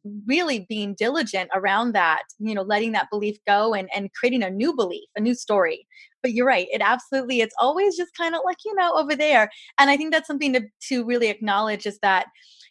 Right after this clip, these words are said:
even if we address it and we decide that it's not the story that's serving us,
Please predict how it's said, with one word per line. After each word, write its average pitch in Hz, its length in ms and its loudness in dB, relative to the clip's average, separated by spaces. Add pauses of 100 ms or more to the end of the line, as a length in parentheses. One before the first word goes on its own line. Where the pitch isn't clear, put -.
even 269 360 2
if 233 140 0
we 233 140 0
address 220 400 0
it 233 200 0
and 214 120 -4
we 214 100 -4
decide 208 400 0
that 208 80 -4
it's 202 160 -10
not 202 160 -4
the 214 80 -10
story 196 260 -2
that's 190 220 -4
serving 262 300 0
us, 302 160 0